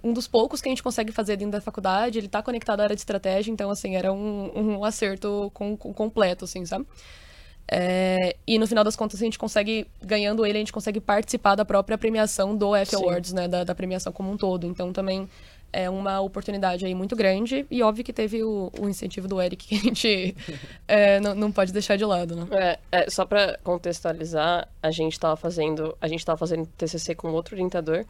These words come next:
Speaker 2: aí o orientador falou, "Eric, tem esse grupo", só que o Eric já conhecia a gente,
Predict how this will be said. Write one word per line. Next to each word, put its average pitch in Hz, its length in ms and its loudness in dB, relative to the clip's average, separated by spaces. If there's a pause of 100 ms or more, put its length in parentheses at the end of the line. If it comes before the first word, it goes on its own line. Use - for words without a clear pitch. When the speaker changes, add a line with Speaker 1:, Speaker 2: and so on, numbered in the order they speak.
(400)
Speaker 2:
aí 233 80 -4
o 160 40 0
orientador 165 360 0
falou, 165 460 0
"Eric, 170 300 0
tem 170 180 0
esse 180 180 -4
grupo", 180 480 -6 (220)
só 165 140 -6
que - 80 -4
o - 20 2
Eric 156 180 -2
já 165 100 2
conhecia 175 340 0
a - 20 2
gente, 165 320 -2